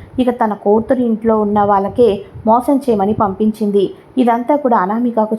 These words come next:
చెప్పి, "పోనీలే అమ్మా, ఆ మాయ మీ పేరు చెప్పుకోకుండా వెళ్ళిపోయింది. చెప్పుంటే ఈ పాటికి మీతో పాటు నేను కూడా నిందలు పడేదాన్ని" అని చెప్పేసి వాళ్ళ అమ్మా నాన్నతో మాట్లాడుతున్న మాటలన్నీ కూడా స్వప్న వినేస్తుంది.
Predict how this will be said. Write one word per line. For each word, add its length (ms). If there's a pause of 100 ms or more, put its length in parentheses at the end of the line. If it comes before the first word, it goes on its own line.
చెప్పి, 340 (280)
"పోనీలే 380
అమ్మా, 320 (280)
ఆ 120
మాయ 340
మీ 160
పేరు 260 (120)
చెప్పుకోకుండా 560
వెళ్ళిపోయింది. 800 (320)
చెప్పుంటే 480
ఈ 120
పాటికి 680 (220)
మీతో 300
పాటు 340
నేను 320
కూడా 200
నిందలు 360
పడేదాన్ని" 640 (120)
అని 120
చెప్పేసి 580 (300)
వాళ్ళ 180
అమ్మా 220
నాన్నతో 360
మాట్లాడుతున్న 680
మాటలన్నీ 540
కూడా 340 (340)
స్వప్న 380
వినేస్తుంది. 720